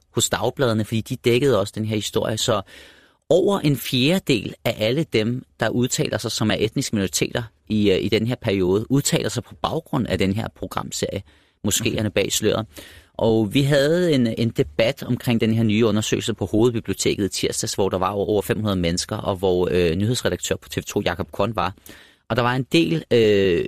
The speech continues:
især muslimske danskere fra publikum, der var kritisk over for ham og T V to på baggrund af den her serie. Jeg finder det til gengæld ret positivt, fordi de har valgt at lave en satsning, hvor de sætter fokus på et vigtigt område, nogle reaktionære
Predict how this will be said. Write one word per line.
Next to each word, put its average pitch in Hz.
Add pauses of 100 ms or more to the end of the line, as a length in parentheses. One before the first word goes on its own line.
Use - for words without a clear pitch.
især -
muslimske 143
danskere 107
fra -
publikum, 113
der 113
var 90
kritisk 190
over 80
for 104
ham 110
og 127
T -
V 107
to -
på 120 (240)
baggrund 165
af 101
den 95
her 107
serie. - (560)
Jeg 151
finder 185
det 101 (120)
til -
gengæld 101
ret -
positivt, - (540)
fordi 131
de 113
har 107
valgt 170
at 113
lave 87
en 92
satsning, 156
hvor 113
de 107
sætter 104
fokus 139
på 98
et 80
vigtigt 113
område, 127
nogle 98
reaktionære 101